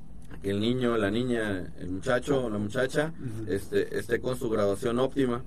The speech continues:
Speaker 1: porque si están con graduaciones que ya no son las que debe tener el paciente, son menos de lo que debe
Speaker 2: Es
Speaker 1: tener,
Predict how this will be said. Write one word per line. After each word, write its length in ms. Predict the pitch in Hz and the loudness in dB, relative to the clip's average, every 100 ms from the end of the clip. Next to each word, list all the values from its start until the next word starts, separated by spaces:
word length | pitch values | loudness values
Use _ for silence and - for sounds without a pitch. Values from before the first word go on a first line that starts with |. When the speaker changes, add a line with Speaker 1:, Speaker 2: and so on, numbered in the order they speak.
| - - | -8 -6
Speaker 1:
porque 220 | 101 107 | -4 -4
si 80 | 104 | -4
están 240 | 110 110 | -4 -2
con 160 | 131 127 | 0 2
graduaciones 600 | 113 104 120 120 127 - - - - - | 2 2 0 0 -2 -6 -10 -10 -10 0
que 140 | 98 | 2
ya 140 | 110 120 | 4 4
no 100 | 127 | 2
son 200 | 131 135 | 4 4
las 220 | 127 - | 4 0
que 640 | - 113 107 101 95 92 90 | 0 4 6 6 4 2 2
debe 220 | 113 123 | 2 2
tener 260 | 117 117 | 0 0
el 80 | 131 | 0
paciente, 460 | 120 120 139 135 104 | 0 0 0 0 -2
son 180 | 110 117 | -2 2
menos 280 | 123 131 123 | 2 2 2
de 80 | 113 | 2
lo 120 | 104 | 2
que 120 | 107 | 2
debe 160 | 110 123 | 2 2
Speaker 2:
Es 80 | |
Speaker 1:
tener, 320 | 123 120 135 | 2 2 2